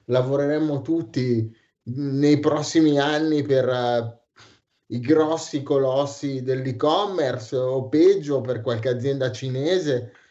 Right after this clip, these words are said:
che viene in Italia a comprarci. Motivo per cui io sono contentissimo che cada questo governo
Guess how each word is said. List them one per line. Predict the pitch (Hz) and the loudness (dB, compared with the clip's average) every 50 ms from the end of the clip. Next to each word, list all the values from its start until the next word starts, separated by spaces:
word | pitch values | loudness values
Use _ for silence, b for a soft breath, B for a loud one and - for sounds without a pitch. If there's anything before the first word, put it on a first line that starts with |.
| b b b | b b b
che | - - 131 | -6 -4 -2
viene | 127 135 135 131 127 | 0 0 0 0 0
in | 127 127 | 0 -2
Italia | 131 120 139 131 135 135 123 117 | 0 0 2 2 2 4 2 0
a | 110 | 0
comprarci. | 110 123 117 110 113 147 151 151 131 113 104 104 - - 113 104 107 b b b b b b b b b - | 0 0 -2 -2 0 0 2 2 2 0 -2 -4 -8 -10 -10 -10 -10 b b b b b b b b b -4
Motivo | 151 156 160 170 165 175 185 185 180 175 185 180 | 0 2 2 2 2 0 0 0 2 4 2 2
per | 175 170 160 156 156 | 2 2 0 -2 -2
cui | - 170 196 220 247 | -4 -6 -6 -4 -4
io | 233 202 165 | -2 -2 -2
sono | 139 - 151 139 131 131 113 | -4 -4 -8 -8 -8 -8 -8
contentissimo | 127 139 135 117 - 139 139 139 123 - 233 233 - - - - 139 127 120 117 110 | -6 -8 -8 -6 -6 -6 -6 -6 -4 -4 -2 -2 -2 -4 -6 -4 -2 0 2 2 2
che | 110 120 113 | 2 0 0
cada | 113 123 120 120 110 117 110 110 110 | 2 2 2 2 2 2 2 0 2
questo | 117 113 110 - - 120 110 | 0 -2 -2 0 -2 -2 0
governo | 110 110 107 110 104 101 95 92 95 104 98 76 - - | 2 2 4 4 2 2 0 -2 -4 -8 -10 -12 -14 -18